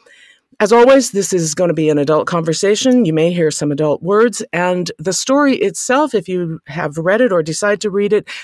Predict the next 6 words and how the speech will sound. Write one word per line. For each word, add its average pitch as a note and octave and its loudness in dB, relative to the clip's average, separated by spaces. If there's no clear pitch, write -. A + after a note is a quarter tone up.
does A#3 4
describe F#3 -2
some A#3 2
wartime G3 -2
violence D3+ -4
in D3+ -2